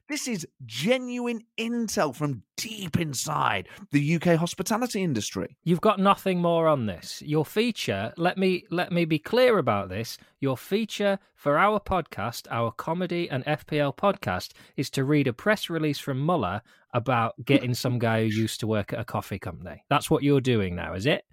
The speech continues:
Speaker 1: Not just that. Bevan's appointment followed the departure of Michael Impong at the end of twenty twenty-one, who'd previously held the role of strategy and marketing director for the past nine years. Commenting on Impong's decision to leave the role, Cook said,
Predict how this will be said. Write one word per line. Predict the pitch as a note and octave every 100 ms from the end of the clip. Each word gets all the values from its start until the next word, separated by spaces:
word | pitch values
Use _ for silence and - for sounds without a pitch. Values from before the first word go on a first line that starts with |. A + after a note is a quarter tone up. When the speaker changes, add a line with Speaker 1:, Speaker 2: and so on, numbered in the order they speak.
| _
Speaker 1:
Not | B2+ C#3+ C3+
just | D3 -
that. | - -
Bevan's | C#3+ D#3 C3+
appointment | C#3+ B2 G2
followed | C3 A#2
the | A2
departure | G#2+ - - F3+ F#3+ F#3+ D3
of | A2+
Michael | C3 C3+ - C#3 -
Impong | F#3+ F3+ D3 A2+
at | G#2
the |
end | A2+ G2
of |
twenty | - A2+ G2
twenty-one, | A#2 G2+ B2 C#3
who'd | B2+ G#2
previously | - F#3+ C3+ A2
held | G2
the | F#2+
role | F#2+
of | F#2+
strategy | - G2 F2 F#2+
and | F#2
marketing | F2+ - F#2+
director | F#2 F2 G2+
for |
the | G2
past | F#2+ F2+ G2
nine | F#2+ G2
years. | A#2 A2 - C#3 - -
Commenting | D3+ C#3 C3+ A#2+
on | -
Impong's | C#3 B2 - C3
decision | - A2+ C3 A#2
to | A2+
leave | B2 D3 C#3+
the |
role, | C#3+ D3 D3
Cook | - F#3+ -
said, | F#3+ E3